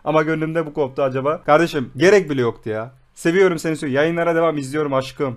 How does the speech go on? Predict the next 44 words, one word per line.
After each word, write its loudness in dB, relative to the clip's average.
Ne -2
oluyor 2
lan? 0
Rizo -4
sıfır -8
altı. 0
"Üç -8
yıl 0
önce -2
soyuldum. -4
Senin -4
videoları -4
izleyince -6
oyuna -2
tekrar -2
heves -2
ettim -4
ve 0
yardımcı 0
olduğunu -4
gördüm. -6
U-, -4
ulaş 0
bana. -4
Gereğini -2
yaparız." 0
De 2
nokta 0
yollamış. -2
"Abi 4
yeni 0
başladım. 0
Gönlünden -2
ne -2
kopuyorsa -6
bırak." -4
Göndereyim 2
kardeşim. -6
Şimdi -6
yollayan 2
herkese -2
çok -6
teşekkür -6
ederim. -2